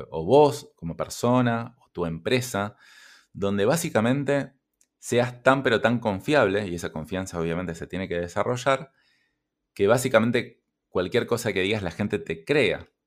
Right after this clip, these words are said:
porque realmente sos muy transparente, realmente sos consistente, realmente también le hablas obviamente a un grupo de personas, no vas a ser relevante para absolutamente todos. Por eso está empezando a haber,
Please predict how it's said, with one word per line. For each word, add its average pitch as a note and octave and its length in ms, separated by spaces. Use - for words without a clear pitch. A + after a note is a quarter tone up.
porque E2 260
realmente G#2 520
sos E2 200
muy E2 140
transparente, F2 640
realmente E2+ 460
sos - 200
consistente, E2 960
realmente G2 580
también F2+ 300
le F2 60
hablas G#2 320
obviamente F2 340
a D#2+ 40
un D#2+ 100
grupo A2+ 260
de D#2+ 60
personas, D#2 440
no D#2 120
vas F2 140
a E2 40
ser E2 180
relevante E2 460
para D2 140
absolutamente E2 640
todos. - 540
Por G2+ 160
eso D#3 600
está - 300
empezando A2 600
a F#2+ 40
haber, A2 400